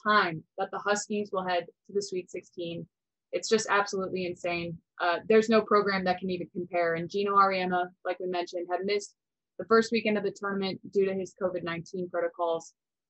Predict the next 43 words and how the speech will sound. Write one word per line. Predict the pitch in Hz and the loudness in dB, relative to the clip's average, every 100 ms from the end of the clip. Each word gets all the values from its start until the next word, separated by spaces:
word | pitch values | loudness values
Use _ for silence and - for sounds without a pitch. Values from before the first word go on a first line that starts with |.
| - | -4
rejoined | 202 247 220 233 233 | 0 4 6 6 4
the | |
team | 214 220 202 | 2 0 0
in | 196 | -2
San | 202 196 | -4 -4
Antonio | 190 185 185 185 180 | -2 -4 -4 -2 0
on | 175 170 | -2 0
Wednesday | 175 180 - 175 170 | -2 -2 0 2 2
after | 175 185 180 | -2 -4 -6
celebrating | 190 185 185 185 180 180 - | 0 0 2 -2 -2 -6 -8
his | 175 | -10
sixty-seventh | - 214 - 226 214 190 185 180 _ - | -2 -2 -2 -6 -4 -4 -2 -4 _ -4
birthday | 220 254 - 170 165 - _ _ - | -2 -2 -2 0 0 -4 _ _ -8
just | 185 190 | -6 0
on | 190 | -2
Tuesday. | 190 262 247 - 160 | -2 -4 -4 -4 -4
And | 165 | -6
so | - 175 | -4 2
after | 185 185 190 | 2 2 -2
the | |
win | 185 185 | -4 -2
against | 180 175 - | -2 -6 -4
Syracuse, | 196 196 208 196 - _ _ _ _ - | -4 -4 -2 -4 -6 _ _ _ _ 0
Paige | 220 214 | 2 4
Bueckers | 202 202 202 202 | 0 0 -2 -2
had | 185 | -4
said, | 196 190 | -2 2
"Happy | 185 185 | 2 2
birthday, | 185 240 240 220 | 2 2 4 0
coach. | 254 214 214 - - | 4 2 2 -8 2
If | 247 | 2
you're | 277 240 | 4 4
watching, | 214 214 226 214 196 160 | 6 4 4 -2 -2 2
get | 220 | 2
your | 254 226 | 6 4
butt | 220 226 196 | 6 6 6
here | 214 214 | 4 4
tomorrow. | 202 190 190 185 | 2 2 4 2
We're | 185 185 | 2 0
excited | 220 - 202 202 196 | 0 -4 -2 0 0
to | 208 | -2
see | 214 180 | -4 -2
you." | 185 175 170 | -2 0 -2